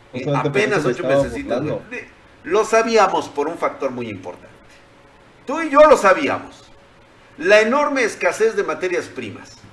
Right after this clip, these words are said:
Speaker 1: Para todos aquellos, eh, patanes que decían que Intel era una mierda, que porque la onceava generación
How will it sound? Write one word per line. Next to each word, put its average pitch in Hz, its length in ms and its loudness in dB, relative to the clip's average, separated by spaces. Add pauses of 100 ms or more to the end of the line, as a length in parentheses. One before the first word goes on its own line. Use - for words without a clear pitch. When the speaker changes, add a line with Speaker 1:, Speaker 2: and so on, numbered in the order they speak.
(720)
Speaker 1:
Para 170 300 0
todos 254 320 4
aquellos, 151 720 0
eh, 107 300 -8
patanes - 720 2
que 110 140 -8
decían 123 520 -2
que 113 160 -10
Intel 107 340 -8
era 123 160 -4
una 110 320 -6
mierda, 127 640 -2
que 104 80 -12
porque 92 460 -14
la 92 120 -10
onceava 123 300 -8
generación 113 580 -10